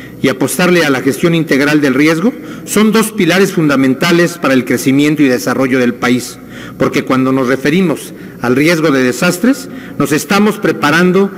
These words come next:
ante una eventualidad futura. La aplicación de la ciencia a la gestión de riesgos nos dará la capacidad para que los desastres naturales no interrumpan, interrumpan la vida cotidiana de las personas,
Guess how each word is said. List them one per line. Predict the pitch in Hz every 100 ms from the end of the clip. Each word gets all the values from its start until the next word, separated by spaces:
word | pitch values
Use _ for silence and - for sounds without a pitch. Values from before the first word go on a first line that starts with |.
| - 135
ante | 143 147 147
una | 170 175 165 - - -
eventualidad | 139 131 131 131 131 147
futura. | 131 131 - 135 113 - - - - - - -
La | 139
aplicación | - 143 151 - 214
de | 240
la | 196
ciencia | 160 202 185 180 139 95 - - -
a | 131
la | 135
gestión | 143 131 - 185 180
de | 165
riesgos | 170 175 185 262 - - - -
nos | 151 139
dará | 165 214
la | 226
capacidad | - - 165 - 151 160 - - - - -
para | 143 139
que | 151
los | 143
desastres | 139 147 196 190 185
naturales | 156 - 147 156 196 277 - - - -
no | 170 226 -
interrumpan, | 156 156 165 170 190 180 170 160 - - -
interrumpan | 165 165 156 190 190 185 165 139
la | 147
vida | 175 160
cotidiana | 196 196 160 160 156
de | 135
las | 120 -
personas, | 127 110 165 165 160 -